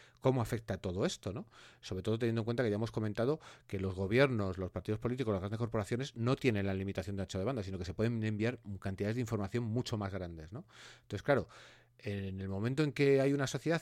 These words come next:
en el que sabe si un gobierno al que vas a votar va a hacer las cosas bien o las va a hacer mal, si un candidato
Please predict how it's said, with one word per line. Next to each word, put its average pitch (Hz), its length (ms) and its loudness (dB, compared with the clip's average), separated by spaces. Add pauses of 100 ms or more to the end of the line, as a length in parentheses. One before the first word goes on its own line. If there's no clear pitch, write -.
en 101 160 -6
el 90 160 -8
que 95 240 -4 (140)
sabe 135 560 0 (400)
si - 240 -2
un 117 120 0
gobierno 139 500 4
al 95 100 -2
que 90 100 -4
vas 107 160 -2
a 139 60 4
votar 131 340 0 (640)
va 113 160 2
a - 40 6
hacer 123 140 4
las 117 140 0
cosas 113 280 -2
bien 147 240 0
o 95 120 -8
las 82 200 -8
va 95 60 -2
a - 0 -
hacer 110 220 -2
mal, 156 240 -2 (180)
si - 160 0
un 110 80 4
candidato 117 600 2